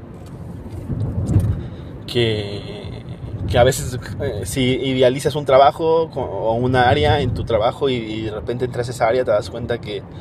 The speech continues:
no es como lo imaginabas, eh, tiene sus errores, sus pésimas decisiones,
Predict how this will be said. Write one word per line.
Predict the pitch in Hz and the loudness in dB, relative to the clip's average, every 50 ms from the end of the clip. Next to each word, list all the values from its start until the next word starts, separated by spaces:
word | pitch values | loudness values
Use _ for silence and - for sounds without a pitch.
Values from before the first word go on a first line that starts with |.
| - - - - - - - - - - - - 92 | -16 -16 -16 -16 -16 -16 -16 -18 -18 -18 -18 -14 -4
no | 95 113 | 0 0
es | 123 120 - | 2 2 0
como | - 139 131 117 | -2 -2 -2 -2
lo | 110 | -2
imaginabas, | 113 107 104 98 - 117 110 120 131 147 147 147 160 156 - - - - - - - - - - | -4 -6 -6 -8 -8 -6 0 2 4 6 6 4 2 0 -6 -10 -12 -12 -14 -14 -16 -16 -16 -14
eh, | 101 98 95 95 98 95 - - | -14 -14 -14 -14 -14 -14 -10 -8
tiene | 117 113 117 | -6 -6 -6
sus | 113 - - - | -6 -6 -6 -6
errores, | 107 95 117 127 131 131 131 131 - - - - - - - - - - - 95 | -2 2 4 4 6 6 4 0 -2 -6 -12 -14 -16 -18 -18 -18 -16 -16 -14 -14
sus | 92 - - 101 - - | -12 -12 -12 -12 -12 -8
pésimas | 110 110 120 113 - 123 117 107 101 101 101 | -4 -4 -4 -2 -2 -4 -6 -6 -8 -8 -10
decisiones, | 104 98 - - - - 120 117 123 127 127 127 - - - | -12 -12 -12 -12 -8 -4 -4 -2 -2 -2 -4 -4 -6 -8 -10